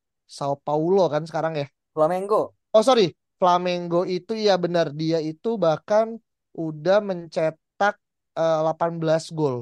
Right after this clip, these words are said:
Speaker 1: dari lima puluh tiga pertandingan, eh, sejak tahu, sejak awal dua ribu dua puluh tiga. Jadi sebenarnya ya, well, ya hitungannya mungkin, eh, tiga match satu gol lah. Dan menurut gue sih eh, dia mungkin mulai menemukan peaknya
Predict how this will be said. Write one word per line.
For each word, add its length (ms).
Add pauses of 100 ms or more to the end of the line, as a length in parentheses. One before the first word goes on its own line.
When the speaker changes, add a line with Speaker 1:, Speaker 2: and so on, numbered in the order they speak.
(560)
Speaker 1:
dari 560
lima 180
puluh 200
tiga 200
pertandingan, 760 (580)
eh, 320 (100)
sejak 340 (120)
tahu, 220 (340)
sejak 240
awal 360
dua 120
ribu 200
dua 120
puluh 160
tiga. 260 (100)
Jadi 180
sebenarnya 300 (100)
ya, 60 (200)
well, 220 (680)
ya 60 (240)
hitungannya 380 (100)
mungkin, 260 (280)
eh, 240 (120)
tiga 220 (160)
match 220
satu 160 (120)
gol 240
lah. 100 (120)
Dan 140
menurut 260
gue 180
sih 100 (560)
eh, 240
dia 140
mungkin 240
mulai 180
menemukan 560
peaknya 280